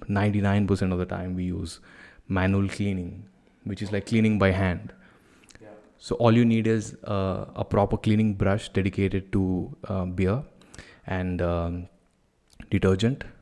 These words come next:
Speaker 1: again, which is odor-free, scent-free, fat-free, uh, non-petroleum based,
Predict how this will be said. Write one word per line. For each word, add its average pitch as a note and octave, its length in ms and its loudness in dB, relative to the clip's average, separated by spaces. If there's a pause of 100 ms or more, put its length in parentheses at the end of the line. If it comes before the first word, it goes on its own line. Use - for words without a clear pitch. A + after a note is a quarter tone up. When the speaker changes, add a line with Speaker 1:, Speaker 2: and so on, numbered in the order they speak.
(200)
Speaker 1:
again, F2+ 320 0 (120)
which - 240 -6
is F2 280 -8 (840)
odor-free, F#2 500 0 (100)
scent-free, F2+ 680 -2 (360)
fat-free, F2+ 680 -2 (560)
uh, F2 360 -4 (120)
non-petroleum F2 800 -2
based, E2+ 280 -4